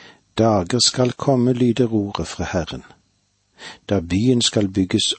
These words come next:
opp igjen for Herren, fra Hananel-tårnet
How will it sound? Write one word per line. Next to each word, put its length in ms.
opp 240
igjen 340
for 280
Herren, 300
fra 300
Hananel-tårnet 1300